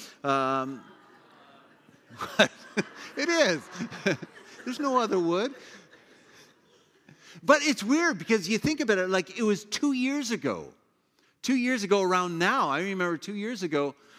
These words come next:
my family and I were in Lafarge Park. We were playing bocce ball or something like that. And, and these motorcycles, uh,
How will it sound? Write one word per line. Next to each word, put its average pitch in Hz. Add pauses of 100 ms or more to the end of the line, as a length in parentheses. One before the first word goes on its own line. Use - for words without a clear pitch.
my 175
family 226
and 160
I 139
were 180
in 175
Lafarge 180
Park. 175
We 175
were 151
playing 170 (100)
bocce 139
ball 107
or 110
something 117
like 101
that. 123 (360)
And, 175 (480)
and 175 (640)
these 175
motorcycles, 156
uh, 139